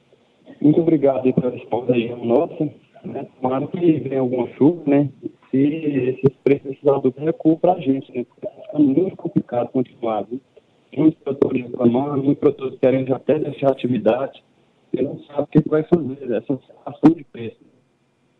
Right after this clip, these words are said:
Soja sobe muito, no outro dia ela cai muito, o adubo baixa, depois ele sobe de novo. Vamos ter que ver se normaliza, né? Então, tem,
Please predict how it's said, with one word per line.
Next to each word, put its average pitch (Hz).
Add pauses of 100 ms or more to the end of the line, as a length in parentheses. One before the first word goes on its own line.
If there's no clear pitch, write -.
(200)
Soja 143 (100)
sobe 139
muito, 143
no 123
outro 139
dia 135
ela 131
cai 123
muito, 135
o 127
adubo 123
baixa, 131
depois 120
ele 117 (100)
sobe 131
de 117
novo. 135 (760)
Vamos 127
ter 180
que -
ver 131
se 113
normaliza, 135
né? 120
Então, 127
tem, -